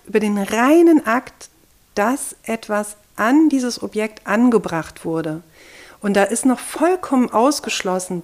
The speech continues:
was das ist. Ja, es sind diese Schilder, die ich da angebracht habe.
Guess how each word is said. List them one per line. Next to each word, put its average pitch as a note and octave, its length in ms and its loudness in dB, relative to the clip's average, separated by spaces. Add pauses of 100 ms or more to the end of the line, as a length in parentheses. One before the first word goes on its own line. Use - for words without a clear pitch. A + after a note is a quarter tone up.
was G#3 400 -2
das G#3+ 240 -6
ist. - 440 -6 (140)
Ja, A3+ 140 -2
es B3 100 -4
sind A3 200 -2
diese G#3+ 200 -2
Schilder, G#3+ 640 0
die F3+ 120 -10
ich F3 100 -14
da F3 160 -6
angebracht F3 520 -6
habe. G#3 120 -8